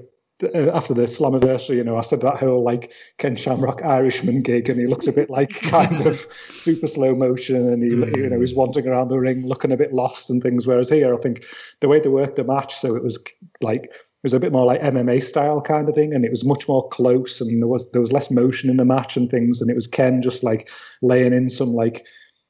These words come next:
Speaker 1: you know, submissions and a lot of ground and pound and things like that, that was quite close and things like that. I sort of, like, bought into it a bit more, and it looked, you know, it looked a bit more realistic and things. And,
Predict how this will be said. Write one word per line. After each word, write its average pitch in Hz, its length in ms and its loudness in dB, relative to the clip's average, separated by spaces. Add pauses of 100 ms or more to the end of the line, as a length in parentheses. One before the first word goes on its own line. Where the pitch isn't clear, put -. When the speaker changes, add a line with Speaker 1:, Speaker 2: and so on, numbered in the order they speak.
(140)
Speaker 1:
you 131 100 -2
know, 113 100 0
submissions 123 760 2
and 110 100 0
a 110 40 -2
lot 143 140 0
of 139 60 -4
ground 120 280 2
and 120 180 -6
pound 120 420 0
and 123 80 0
things 123 220 0
like 113 140 -2
that, 123 200 0
that - 100 -2
was 123 120 -6
quite 127 260 -2
close 120 380 0
and 120 120 -2
things 127 220 0
like 123 120 0
that. 127 120 2
I 165 60 2
sort 294 200 0
of, 175 160 2
like, 131 200 0
bought 139 240 4
into 208 220 -2
it 190 60 0
a 196 60 0
bit 202 160 -2
more, 208 300 2
and 180 80 2
it 131 100 0
looked, 156 400 -4
you 185 100 2
know, 131 140 2
it 127 100 -2
looked 160 240 -2
a 165 60 0
bit 156 140 0
more 131 200 0
realistic 127 520 0
and 160 120 -4
things. 170 320 -2
And, 123 240 0